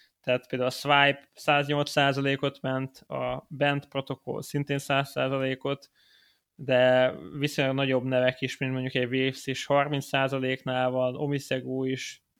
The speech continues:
tizen x fölött, ö,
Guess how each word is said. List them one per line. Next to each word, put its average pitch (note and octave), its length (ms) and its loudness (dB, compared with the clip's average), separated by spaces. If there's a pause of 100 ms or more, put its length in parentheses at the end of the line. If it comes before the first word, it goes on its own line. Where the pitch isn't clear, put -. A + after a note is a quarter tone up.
(240)
tizen C3+ 380 -4
x - 140 -18
fölött, C3+ 520 -4 (800)
ö, B2+ 420 0